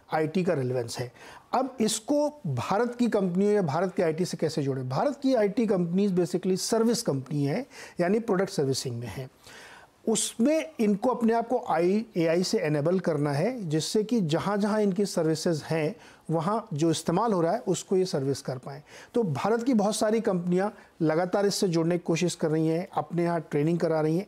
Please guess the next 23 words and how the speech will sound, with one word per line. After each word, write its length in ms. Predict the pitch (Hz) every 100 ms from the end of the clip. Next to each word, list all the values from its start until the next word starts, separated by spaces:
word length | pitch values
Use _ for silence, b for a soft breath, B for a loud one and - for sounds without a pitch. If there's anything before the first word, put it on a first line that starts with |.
| -
एआई 240 | 170 170
से 200 | 175 -
रिलेटेड 360 | 165 160 156 165
प्रोग्राम्स 520 | - 139 151 170 -
में 100 | 170
जुड़ 160 | 151 147
रही 220 | 151 151
हैं। 80 | 202 B B B -
तकरीबन 360 | 208 262 294
सारी 260 | 262 233 233
बड़ी 200 | 208 214
कंपनी 500 | 196 180 165 190 -
एआई 220 | 185 175 196
इनेबल्ड 420 | 185 160 165 165
होने 220 | 151 160
की 140 | 156
कोशिश 440 | 180 - 151 156 -
में 60 |
लगी, 140 | 147 180
लेकिन 200 | 196 214
इसमें 220 | 208 208
वक्त 220 | 190 190
लगेगा 340 | 160 131 127